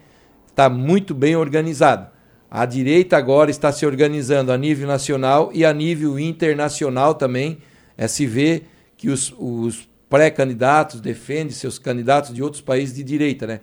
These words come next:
Então eu acredito, talvez ainda não tenha nessa eleição uma grande influência,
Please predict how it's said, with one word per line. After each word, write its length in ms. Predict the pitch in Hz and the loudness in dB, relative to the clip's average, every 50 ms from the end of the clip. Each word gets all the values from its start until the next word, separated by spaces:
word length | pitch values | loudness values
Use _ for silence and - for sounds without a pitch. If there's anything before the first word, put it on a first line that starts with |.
| _ _ _ _ _ _ _ _ - | _ _ _ _ _ _ _ _ -12
Então 260 | 147 120 - 165 170 | -8 -2 0 2 4
eu 140 | 175 170 170 | 4 4 2
acredito, 500 | 165 170 160 151 143 147 175 - - _ _ _ _ _ | 2 2 0 0 0 0 -4 -6 -8 _ _ _ _ _
talvez 960 | - 190 175 175 170 139 117 113 131 160 185 208 240 240 226 190 156 131 113 131 | 6 8 8 8 8 6 2 0 6 8 8 10 8 6 4 0 -2 -2 -2 -2
ainda 600 | 135 127 127 131 160 185 196 185 156 139 - - - _ _ _ _ _ - | -2 0 0 0 0 -2 0 0 0 -2 -2 -4 -12 _ _ _ _ _ -4
não 200 | 135 160 170 160 | -4 -2 -2 -2
tenha 440 | 160 - 151 165 175 180 170 160 | -2 0 0 0 0 0 -2 -2
nessa 320 | 147 139 151 160 - - 170 | -2 -2 -2 -2 0 0 0
eleição 400 | 156 151 - - - 139 147 160 | 0 0 -2 -4 -4 -4 -4 -4
uma 180 | 160 151 147 | -2 -2 -2
grande 300 | 135 127 143 156 160 160 | 0 0 0 0 0 -2
influência, 560 | 165 - - 185 190 190 175 - - - - | -6 -8 -4 -2 0 0 0 -2 -4 -10 -16